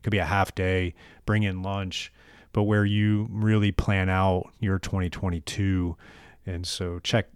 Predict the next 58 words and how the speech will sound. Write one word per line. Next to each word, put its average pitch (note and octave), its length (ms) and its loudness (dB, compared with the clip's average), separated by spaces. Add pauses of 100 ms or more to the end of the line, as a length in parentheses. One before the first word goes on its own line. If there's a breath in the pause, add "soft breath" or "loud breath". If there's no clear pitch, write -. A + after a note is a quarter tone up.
(160)
<clears throat> C#3 240 6
check C3 260 6
out, A2+ 300 4 (520)
uh, F2+ 240 -8
the G2+ 120 -12
podcast G#2+ 520 0
I F#2 100 0
have F#2+ 180 -2
coming F#2+ 320 -2
up F#2+ 280 0
in G2+ 100 -6
a F#2+ 40 -4
few F#2+ 200 -10
weeks F#2 280 -8
on F2 220 -8
that. F2 240 -8 (800)
But G2 100 -4
get G#2+ 140 0
that G2+ 140 2
on F#2 100 2
the F2 100 -2
books, E2 300 -4
okay? F#2 260 -8
Actually, G#2 280 -2
not E2+ 100 -4
a D#2+ 40 -6
few F2 160 -10
weeks, F2+ 160 -12
a G2+ 60 -10
couple - 240 -2
weeks E2 160 -8
from F#2 140 -8
now. D#2+ 160 -10 (440 loud breath)
But G2+ 120 -6
get A2+ 160 0
that G2+ 320 4
on G2+ 220 2
the F#2 80 2
books F2+ 520 -2
and F#2+ 140 -4
have F#2 160 0
a F2+ 60 -2
great F#2 280 -2
yearly F2 360 -8
team E2 240 -12
meeting. D2 240 -14 (680 loud breath)
Uh, G#2 220 -2
lastly C#3 540 6
is C3+ 160 6
I B2+ 140 4
joined C3 480 4
the A2 160 4
ten B2+ 200 2
X B2+ 200 0
Ambition A2+ 400 4
Strategic F#2+ 420 -2
Coach, - 380 -12
right? F#2+ 240 -8